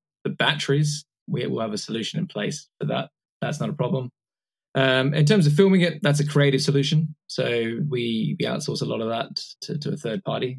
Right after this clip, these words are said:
So luckily, when it comes to, to risk management, that's not something that we need to worry about so much, but we have got partners that can be able to help us there.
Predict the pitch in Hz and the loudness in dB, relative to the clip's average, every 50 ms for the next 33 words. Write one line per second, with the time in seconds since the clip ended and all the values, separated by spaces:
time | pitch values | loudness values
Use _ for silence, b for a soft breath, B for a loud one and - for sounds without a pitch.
0 | 147 147 - - - - 110 104 104 104 - - - - - 123 117 110 - 120 | -10 -12 -12 -10 -8 -6 -4 -2 -2 -2 -4 -4 -6 -6 -6 -6 -6 -6 -4 -4
1 | 117 110 107 - 143 - - - 147 - 113 101 - - 110 101 - _ _ _ | -4 -2 -4 -4 -6 -4 -6 -6 -6 -6 -8 -10 -8 -8 -8 -8 -8 _ _ _
2 | _ _ _ _ _ _ _ _ - - 120 120 - 123 123 117 117 143 147 147 | _ _ _ _ _ _ _ _ -8 -6 -4 -2 -2 -2 -2 0 0 0 0 0
3 | - - - - 147 - - - - - 117 113 - - 117 113 110 - 113 - | -2 -2 -4 -4 -4 -2 -4 -2 -2 -2 -2 -4 -6 -6 -6 -6 -4 -4 -6 -6
4 | - 202 - - - 147 147 147 147 - - - - _ _ _ _ - - - | -8 -12 -10 -2 2 2 4 4 2 0 -4 -10 -14 _ _ _ _ -6 -2 -2
5 | - 110 110 147 - - 127 117 - _ 120 120 - - - - - 151 147 - | -2 0 -2 -2 -2 -2 -4 -6 -6 _ -8 -6 -6 -6 -6 -8 -10 -12 -10 -8
6 | 110 107 - 147 - 190 - - - - - - 160 151 151 | -8 -8 -8 -8 -12 -12 -12 -12 -12 -12 -12 -12 -12 -12 -12